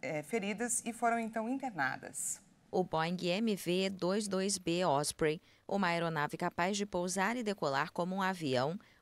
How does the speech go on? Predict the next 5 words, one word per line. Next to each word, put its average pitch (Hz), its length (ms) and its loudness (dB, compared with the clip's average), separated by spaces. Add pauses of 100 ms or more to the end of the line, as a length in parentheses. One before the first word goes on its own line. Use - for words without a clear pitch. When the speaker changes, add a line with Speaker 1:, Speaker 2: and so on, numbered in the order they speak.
Speaker 2:
ou 202 180 2
verticalmente 175 880 0
como 214 300 0
um 233 60 2
helicóptero, 165 680 2